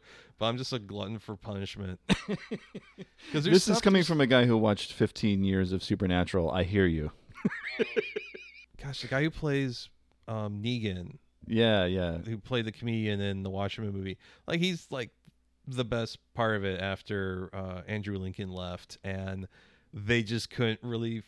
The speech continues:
Speaker 1: find a, a stride with it, and, um, it just feels, it felt really weird. It would be good for a minute, and then be bad, and I think I was one of those people that's just like, "Let's just see this shit show end,"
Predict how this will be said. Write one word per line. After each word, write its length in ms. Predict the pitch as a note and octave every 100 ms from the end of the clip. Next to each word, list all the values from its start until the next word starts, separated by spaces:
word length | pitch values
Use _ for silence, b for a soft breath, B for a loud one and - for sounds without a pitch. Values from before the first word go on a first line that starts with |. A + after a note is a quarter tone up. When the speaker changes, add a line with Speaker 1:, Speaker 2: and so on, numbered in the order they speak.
| _ -
Speaker 1:
find 500 | A2 A2+ A2+ A#2 A2+ _ _ -
a, 500 | A2 G#2+ G#2 E2+ B1 -
a 60 |
stride 520 | A2 - A2+ G#2 A#2 B2
with 300 | D3+ E3 A3+
it, 240 | G#3+ - -
and, 580 | A2+ A2 A2 A2 G#2+ - _ -
um, 320 | G#2 G#2+ G#2
it 120 | A2
just 240 | A2 A#2 -
feels, 520 | - A#2 A#2+ A#2 A2+ -
it 60 |
felt 200 | G#2+ B2
really 200 | A#2+ B2+
weird. 380 | A#2 B2 C#3 D3+
It 160 | A#2+ B2
would 160 | C3
be 120 | B2 C3
good 380 | A#2+ D3 D3+ D3
for 160 | E3+
a 60 | E3
minute, 320 | E3+ F#3+ F#3
and 100 | A2+
then 160 | A2+ A2
be 120 | A2+
bad, 500 | G2+ A2 A#2+ C#3 C#3
and 100 | A2+
I 100 | A2
think 300 | - B2 A#2 - _ _ _ _
I 140 | A2 A2+
was 220 | A#2+ A2
one 180 | A2+ A#2
of 60 |
those 140 | A#2 A2+
people 280 | - A2 A2+
that's 100 | G#2+
just 140 | -
like, 180 | G#2+ G2+ b b b b b b b -
"Let's 240 | C3 -
just 180 | C3+ -
see 180 | B2 G#2
this 200 | G2 F#2
shit 260 | - G2
show 280 | - G2 F2+
end," 440 | F2 F#2 F2+ F2+